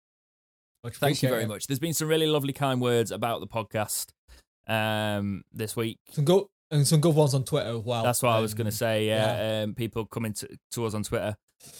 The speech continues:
Speaker 2: and being really, really nice about it. Obviously, there's a, there's, there's quite a lot of po-, football podcasts that just,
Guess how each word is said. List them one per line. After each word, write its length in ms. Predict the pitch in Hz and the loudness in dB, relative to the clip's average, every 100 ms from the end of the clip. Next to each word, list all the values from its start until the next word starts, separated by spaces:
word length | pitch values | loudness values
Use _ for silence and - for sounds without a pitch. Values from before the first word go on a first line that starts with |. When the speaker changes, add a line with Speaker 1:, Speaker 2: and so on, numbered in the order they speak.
| - | -12
Speaker 2:
and 160 | 107 104 | -4 -4
being 400 | 107 107 107 104 _ _ _ | -2 -2 -2 -6 _ _ _
really, 440 | 135 135 127 123 - | 0 0 0 -4 -4
really 240 | 131 131 | 0 0
nice 300 | 127 131 127 | 2 0 -2
about 300 | 120 135 131 120 | -2 0 0 0
it. 160 | 123 - | -2 -4
Obviously, 320 | 123 123 123 | -6 -2 -2
there's 200 | 117 113 | -4 -4
a, 280 | 117 113 107 | -2 -2 -4
there's, 200 | - 117 101 | -6 -8 -6
there's 200 | 120 110 | -6 -6
quite 280 | - 139 117 | -4 -2 -2
a 40 | |
lot 180 | 120 120 | 0 -2
of 80 | 113 | -2
po-, 240 | - 120 - | -4 -4 -4
football 360 | 135 98 127 | -6 -2 -2
podcasts 460 | 113 120 - 113 - | 0 -2 -2 -4 -2
that 160 | 117 - | -4 -4
just, 360 | 113 - - | -6 -6 -8